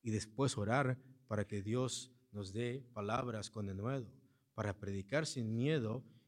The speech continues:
y con facilidad la palabra del Señor.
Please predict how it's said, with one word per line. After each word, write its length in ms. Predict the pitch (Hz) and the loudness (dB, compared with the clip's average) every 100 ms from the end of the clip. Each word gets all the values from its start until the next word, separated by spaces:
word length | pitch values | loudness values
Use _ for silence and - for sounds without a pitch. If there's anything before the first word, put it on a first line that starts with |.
| _ | _
y 120 | - 113 | -4 -4
con 400 | - 170 190 180 | 2 4 6 4
facilidad 840 | 143 120 113 107 107 120 135 143 - - - | 0 -2 -2 -2 2 4 2 0 -6 -20 -4
la 160 | 107 | -2
palabra 520 | - 104 110 120 113 110 | 0 2 6 6 4 2
del 140 | 107 | 0
Señor. 480 | 104 101 127 139 | -2 0 0 0